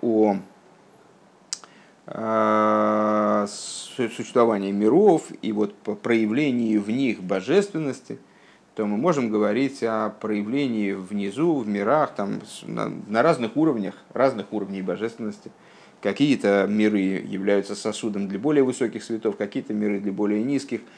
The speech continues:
в какие-то аспекты божественности проявлены там, с-, более ясно, менее ясно, могут быть привлечены, там, с трудом могут быть привлечены. А есть уровни, которые не привле-, не привлекабельны.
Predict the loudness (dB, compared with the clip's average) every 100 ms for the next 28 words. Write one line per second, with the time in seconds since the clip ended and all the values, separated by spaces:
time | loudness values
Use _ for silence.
0 | -20 -20 -4 0 2 2 4 6 6 4
1 | 2 -2 -2 0 0 -2 -6 -8 -2 -2
2 | -2 -4 -6 -8 -10 -10 -14 -14 -12 -12
3 | -12 -14 -14 -14 -4 4 4 4 4 2
4 | 2 -2 -4 -2 0 0 0 -2 -8 -4
5 | 0 2 2 0 -2 -2 -2 -2 -4 -4
6 | -4 -8 -12 -16 -14 -6 -2 2 2 2
7 | 0 -2 -6 -8 -10 -6 -4 -2 -2 2
8 | 2 2 2 0 2 0 0 0 0 0
9 | 0 -2 -2 -2 -2 0 0 2 0 -2